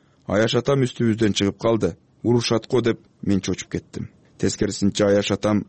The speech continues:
жадырап жайнап, биздин китепке үйүр болгонубузга жетине албай кубанып: «Балдарым, силер да чоңоесуңар. Ааламда тынчтык болсо,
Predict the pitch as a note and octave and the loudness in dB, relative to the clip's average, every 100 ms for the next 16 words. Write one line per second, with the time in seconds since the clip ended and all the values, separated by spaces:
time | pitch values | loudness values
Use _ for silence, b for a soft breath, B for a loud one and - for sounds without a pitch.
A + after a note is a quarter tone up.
0 | - G#2+ G#2 G#2+ A2 - G#2+ G2+ A2+ - | -6 -2 0 0 -2 0 2 4 2 -2
1 | b b - G#2 A2 C3 A#2 A#2+ A2 - | b b -4 -2 0 0 0 0 -2 0
2 | A2+ - F#2 A#2 C3 A#2 A2 A2+ G#2+ - | 0 0 0 0 2 0 2 2 0 0
3 | A2 G#2+ b b b - G#2 G#2 G2+ G2+ | -2 -2 b b b -2 -2 0 0 2
4 | G2+ G2+ - G2 G#2+ A2+ _ b b b | 2 0 0 0 0 0 _ b b b
5 | b _ _ _ - G2 G2 G#2+ A2+ - | b _ _ _ -4 -4 -2 0 0 -2
6 | _ _ _ _ - G2 G#2 A2+ A2+ - | _ _ _ _ -6 0 0 2 0 0
7 | F#2 F#2 G2 G2+ F#2+ F#2 - _ _ _ | 0 2 0 0 -2 -4 -12 _ _ _
8 | - G2+ G#2+ G#2+ G#2+ A2 G#2+ G2+ G#2 - | -6 -2 0 2 0 0 0 -2 -4 -2
9 | G#2+ G2 - A2+ A2 | -2 -2 0 0 0